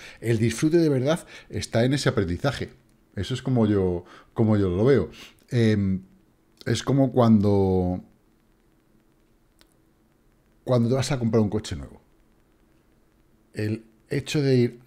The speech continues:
a comprarlo es lo bueno. Y luego ya cuando lo tienes, pues, bah, vale, sí, mola, está guay, pero no es, sino el acto de ir a, a por él, ¿no? Ese camino que recorremos, eso mola, esa, esa sensación es,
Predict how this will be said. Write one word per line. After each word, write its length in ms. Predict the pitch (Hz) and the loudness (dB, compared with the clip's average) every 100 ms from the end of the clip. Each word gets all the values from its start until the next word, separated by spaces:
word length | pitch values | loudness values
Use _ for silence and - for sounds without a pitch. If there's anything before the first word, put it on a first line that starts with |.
| - | -14
a 240 | 120 131 | -10 -8
comprarlo 880 | 110 101 - - 156 147 135 185 - _ _ _ _ _ _ | -6 -6 -6 -2 0 2 0 -4 -8 _ _ _ _ _ _
es 180 | - 107 | -4 0
lo 80 | 127 | 4
bueno. 180 | 156 147 | 4 4
Y 20 | |
luego 220 | 202 285 | 2 2
ya 100 | 262 | 0
cuando 180 | 226 220 | 2 2
lo 100 | 202 | 2
tienes, 200 | 220 247 | 0 -2
pues, 360 | 240 214 220 220 - _ - | -2 -6 -6 -10 -16 _ -4
bah, 200 | 277 359 392 _ _ - | -4 -4 -12 _ _ -8
vale, 280 | 240 240 - | -6 -6 -8
sí, 180 | - - | -4 4
mola, 260 | 107 196 - | 4 4 -4
está 260 | - - | -6 -4
guay, 240 | 151 - - - | -2 -2 -6 -10
pero 240 | 104 104 - - - - - - - - - _ | -8 -8 -12 -18 -18 -20 -20 -20 -20 -20 -20 _
no 320 | 180 180 175 | 0 4 4
es, 460 | 165 160 113 - - - _ _ _ | 4 -2 -6 -12 -16 -20 _ _ _
sino 280 | - - 101 | -20 -12 -10
el 140 | 92 - | -10 -12
acto 380 | - 139 - 101 | -6 -6 -2 -2
de 100 | 101 | 0
ir 120 | 98 | -2
a, 140 | 90 90 | -2 -6
a 200 | - - | -8 -6
por 140 | 104 | -2
él, 160 | 98 82 _ - | -2 -4 _ -8
¿no? 160 | 165 - _ _ _ _ _ - - - | -8 -8 _ _ _ _ _ -14 -14 -6
Ese 220 | 117 101 127 | 0 2 4
camino 380 | 107 123 104 | 6 6 4
que 100 | 80 | 2
recorremos, 520 | 92 104 92 80 82 - | -2 -2 -4 -6 -6 -8
eso 120 | - | -8
mola, 240 | 85 - | -12 -14
esa, 180 | - 107 | -12 -10
esa 280 | - - 113 | -8 -6 -6
sensación 520 | - 98 104 - 120 | -6 -8 -6 0 0
es, 180 | 113 | 0